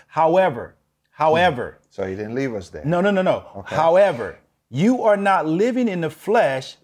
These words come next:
Speaker 1: m-, meaning controlled by the sinful nature, but in the spirit.
Speaker 2: Mm-hmm.
Speaker 1: If in fact the spirit of God lives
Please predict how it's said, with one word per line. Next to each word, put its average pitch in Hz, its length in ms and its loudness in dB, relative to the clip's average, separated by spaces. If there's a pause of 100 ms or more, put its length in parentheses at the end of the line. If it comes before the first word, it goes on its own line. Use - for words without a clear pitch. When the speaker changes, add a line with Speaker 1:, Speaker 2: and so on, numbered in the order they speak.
(240)
Speaker 1:
m-, 139 180 -8
meaning 170 300 -2
controlled 170 560 0
by 165 140 2
the 160 80 -6
sinful 202 560 -6
nature, 135 520 -4 (320)
but 156 260 -2
in 190 200 -2
the 190 100 0
spirit. 185 580 -4 (140)
Speaker 2:
Mm-hmm. 90 300 -20 (140)
Speaker 1:
If 233 340 0
in 190 180 -2
fact 165 520 0
the 139 80 -4
spirit 202 420 -2
of 190 160 0
God 160 360 2
lives 151 420 -4